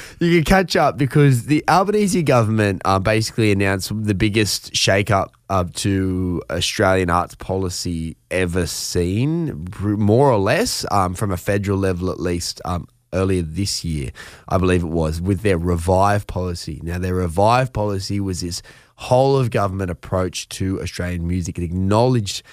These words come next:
so much of what we have criticised and bemoaned over many years about arts, um, arts and music in this country being kind of relegated to, like, sub-portfolios within unrelated portfolios, like the infrastructure, not getting that government approach,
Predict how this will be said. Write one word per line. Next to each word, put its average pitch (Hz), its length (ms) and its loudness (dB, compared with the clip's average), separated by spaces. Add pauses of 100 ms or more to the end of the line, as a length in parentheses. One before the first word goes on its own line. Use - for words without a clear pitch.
(220)
so 127 400 0
much 120 360 -2
of 95 180 0
what 104 240 0
we 98 220 -2
have 92 440 -2 (460)
criticised 131 600 2
and 98 180 0
bemoaned 101 580 2
over 92 220 0
many 92 300 -2
years 90 500 0
about 82 380 -4
arts, 98 580 0
um, 90 400 -2
arts 98 360 0
and 95 220 -4
music 95 360 -2
in 92 80 -4
this 90 120 -6
country 95 360 -4
being 87 320 -2 (220)
kind 117 180 0
of 90 160 -2
relegated 104 580 2
to, - 160 -4
like, 85 160 -4
sub-portfolios 92 1120 -2
within 90 380 -2
unrelated 107 540 0
portfolios, 92 580 -2
like - 120 -10
the - 120 -12
infrastructure, 101 600 -4
not 98 320 0
getting 101 240 0
that 95 160 -6
government 90 280 -4
approach, 90 440 -4